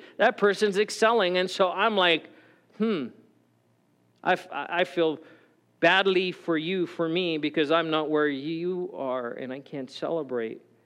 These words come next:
Or sloth, running from those things that are hard.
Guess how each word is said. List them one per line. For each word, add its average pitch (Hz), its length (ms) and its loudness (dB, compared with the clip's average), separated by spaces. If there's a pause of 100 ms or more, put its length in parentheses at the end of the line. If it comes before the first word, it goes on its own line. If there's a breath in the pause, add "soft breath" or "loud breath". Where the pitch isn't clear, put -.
(240 soft breath)
Or 135 100 0
sloth, 147 580 0 (880 soft breath)
running 160 260 4
from 151 180 -2
those 151 240 0
things 143 300 -2
that 131 160 2
are 123 100 2
hard. 120 460 -2